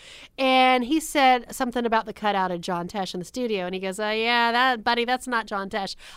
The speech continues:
Austin goes, "It is. I see him every day when I'm in there producing." He goes, "Buddy, it's not John Tesh." So he goes video viral live down the hall to prove that it's John Tesh.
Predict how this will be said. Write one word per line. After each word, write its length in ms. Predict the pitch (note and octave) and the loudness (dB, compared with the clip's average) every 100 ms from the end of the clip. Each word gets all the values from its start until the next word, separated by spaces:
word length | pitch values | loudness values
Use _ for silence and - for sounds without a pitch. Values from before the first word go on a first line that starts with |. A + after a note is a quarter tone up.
| - | 2
Austin 240 | C4 C#4 | 2 4
goes, 180 | A#3 A3 - | 2 2 2
"It 200 | E4 - | 2 2
is. 400 | D#4+ F#4+ G#4 F#4+ - | 2 4 6 4 4
I 160 | C4 D4 | 2 2
see 300 | - D#4+ D4+ | 0 -2 0
him 100 | C#4+ | 0
every 220 | C#4 C4+ | 0 0
day 240 | C#4 D4+ | 0 2
when 100 | C#4 | 2
I'm 80 | B3+ | 2
in 120 | A#3+ | 2
there 120 | B3 | 2
producing." 500 | A#3 B3+ C4+ - G#3 | 2 0 0 -2 -4
He 80 | F#3+ | -6
goes, 180 | F3+ E3+ | -6 -6
"Buddy, 220 | - E3+ | -6 -8
it's 160 | E3+ - | -8 -8
not 160 | F#3 F#3 | -10 -8
John 200 | E3+ E3+ | -8 -8
Tesh." 200 | F#3+ - - - | -10 -12 -18 -14
So 160 | - E4 | 2 4
he 140 | D#4+ | 6
goes 240 | F#4 F4+ - | 4 2 2
video 560 | G3+ A#3+ C4+ C#4 B3 G#3 | -2 0 2 4 4 4
viral 560 | F#3+ G3 G3 F3+ D3+ | 4 4 2 0 -2
live 540 | D#3 D#3+ E3 D3+ C#3+ - - - - E3+ | -2 0 0 -2 -6 -12 -18 -20 -8 2
down 400 | G#3+ A#3+ D4+ D4+ | 6 8 8 8
the 100 | B3+ | 4
hall 500 | - A#3 G#3 F3+ E3 | 6 6 8 4 0
to 100 | - | -6
prove 540 | - C4+ C4+ G#3+ G3 | 4 6 8 6 4
that 100 | G3+ | 0
it's 160 | G3+ F3+ | 0 -2
John 480 | F3 F#3+ F#3 F3+ F3+ | 4 8 8 6 2
Tesh. 560 | G#3 F3 D3 - - | 0 0 0 -6 -6